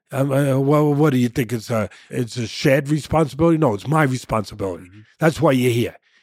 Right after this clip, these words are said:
Speaker 1: Yeah, I am in charge.
Speaker 2: Mm.
Speaker 1: And you shouldn't be here if you don't understand that. So I get up there and I know that I'm gonna be training him. I gotta show him who the boss is.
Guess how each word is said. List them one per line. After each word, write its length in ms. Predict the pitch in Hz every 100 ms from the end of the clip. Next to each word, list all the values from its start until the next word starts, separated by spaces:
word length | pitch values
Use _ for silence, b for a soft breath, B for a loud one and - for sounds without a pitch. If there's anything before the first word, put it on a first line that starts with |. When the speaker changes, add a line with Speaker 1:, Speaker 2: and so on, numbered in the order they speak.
| -
Speaker 1:
Yeah, 220 | 180 156
I 60 | 135
am 260 | 139 117
in 60 | 104
charge. 420 | - 95 - - _
Speaker 2:
Mm. 100 | 95 90 _ _ _ _ _ _ _ _ _
Speaker 1:
And 80 | 139
you 60 |
shouldn't 240 | 143 202 165
be 140 | 165
here 120 | 139
if 80 | 127
you 80 | 113
don't 200 | 117 113
understand 420 | 104 - 113 95
that. 180 | 90 90 _ _ _ _ _ _ _ _ _ _
So 440 | - 165 123 120 _ _ _ _ _ _ _
I 120 | - 143
get 180 | 139 131
up 140 | 120
there 100 | 135
and 80 | 120
I 60 | 135
know 180 | 123
that 240 | 120 113 110
I'm 140 | 120
gonna 140 | 117 120
be 100 | 127
training 280 | 165 170 120
him. 80 | - b -
I 60 | 170
gotta 120 | 151
show 200 | 107 127
him 60 | 120
who 100 | 123
the 80 |
boss 340 | 117 165 170 -
is. 180 | -